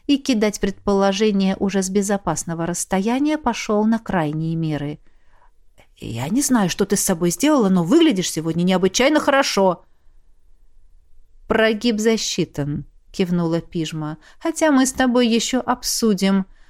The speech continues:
откуда это невинный отшельник, не избалованный женским вниманием, знает этот ход». «Я в мундире стражника, гений!»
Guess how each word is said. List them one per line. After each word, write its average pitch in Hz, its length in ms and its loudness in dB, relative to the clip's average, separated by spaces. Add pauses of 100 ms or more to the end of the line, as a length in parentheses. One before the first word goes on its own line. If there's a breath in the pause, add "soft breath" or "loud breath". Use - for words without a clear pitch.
(140)
откуда 220 560 0
это 185 360 -2
невинный 196 600 2
отшельник, 180 840 -6 (280)
не 285 200 2
избалованный 180 840 0
женским 170 500 -2
вниманием, 233 680 2
знает 202 600 0
этот 180 340 -6
ход». - 440 -10 (1120)
«Я 214 340 4
в 180 80 0
мундире 226 520 4
стражника, 185 840 2
гений!» 180 840 2